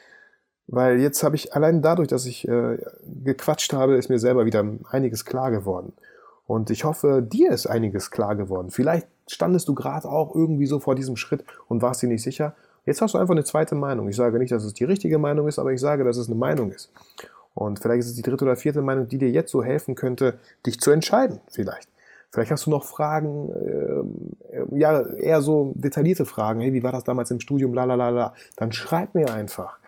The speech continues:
Äh, über Facebook, über Instagram, schreib mir eine E-Mail. Meine Homepage findest du ja auch in den Shownotes und so. Ich würde mich sehr freuen. Ansonsten würde ich mich natürlich sehr, sehr freuen über eine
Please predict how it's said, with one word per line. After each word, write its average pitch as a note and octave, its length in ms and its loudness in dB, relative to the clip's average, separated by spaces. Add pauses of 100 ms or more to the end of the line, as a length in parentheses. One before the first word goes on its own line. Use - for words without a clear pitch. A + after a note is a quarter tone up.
(500)
Äh, A#2+ 160 4
über B2+ 200 2
Facebook, D#3 500 0
über B2+ 240 2
Instagram, C3 800 0
schreib C3+ 240 -6
mir C#3 60 0
eine C3 100 2
E-Mail. C3 500 0
Meine A#2+ 260 -4
Homepage C3+ 300 -2
findest B2 320 -6
du B2 60 2
ja B2 60 2
auch B2+ 120 -4
in C3 60 -6
den A#2+ 100 -6
Shownotes A#2+ 400 -4
und A#2 140 -2
so. A#2 240 0 (540)
Ich - 60 -16
würde A#2 100 0
mich A2 180 -2
sehr - 140 0
freuen. A#2+ 560 -2 (300)
Ansonsten C#3 340 2
würde C3+ 120 2
ich C3+ 60 -4
mich B2+ 100 -8
natürlich D3 520 0
sehr, B2 140 2
sehr A2 120 0
freuen A2+ 280 -2
über G#2+ 140 0
eine G#2 160 -4